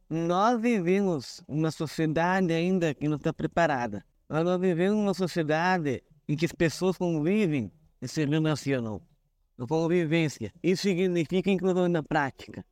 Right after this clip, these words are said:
A gente esquece que a sociedade lá, na cultura, tem enraizado o preconceito. Quanto mais for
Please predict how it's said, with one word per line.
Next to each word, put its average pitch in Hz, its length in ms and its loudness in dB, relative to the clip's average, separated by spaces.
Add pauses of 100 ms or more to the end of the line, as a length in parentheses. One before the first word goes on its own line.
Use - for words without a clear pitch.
A - 40 -8
gente 147 160 -2
esquece - 720 -2 (520)
que - 80 -6
a - 20 -4
sociedade 165 680 2
lá, 160 340 2 (240)
na 135 140 -6
cultura, 170 560 0 (340)
tem 175 140 2
enraizado 180 760 2
o 151 40 0
preconceito. 143 760 -4 (200)
Quanto 175 280 -2
mais 180 460 2
for 214 260 -2